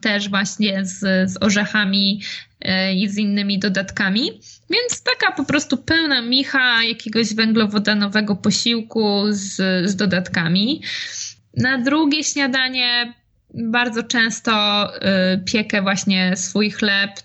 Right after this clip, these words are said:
to, to jadam właśnie chleb z humusem. Oczywiście białko zwierzęce zastępuję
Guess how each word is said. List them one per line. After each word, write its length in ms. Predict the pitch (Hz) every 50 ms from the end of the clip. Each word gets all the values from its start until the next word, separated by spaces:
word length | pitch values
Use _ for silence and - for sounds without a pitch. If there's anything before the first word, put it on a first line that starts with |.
| _
to, 340 | - 202 190 185 180 180 185
to 140 | 180 - 196
jadam 340 | 185 180 185 185 185 180 180
właśnie 320 | 180 190 - - 196 196
chleb 280 | - - 190 175 180 -
z 80 | -
humusem. 680 | - - 196 190 190 185 185 - 190 180 180 185 185 202
Oczywiście 360 | 185 202 190 202 - - 208
białko 380 | 190 196 208 196 196 - - 196 - - - 156
zwierzęce 560 | 185 185 - 208 208 208 202 202 208 214 208
zastępuję 840 | 196 202 - - - 202 202 196 - 202 190 185 180 185 196 185 -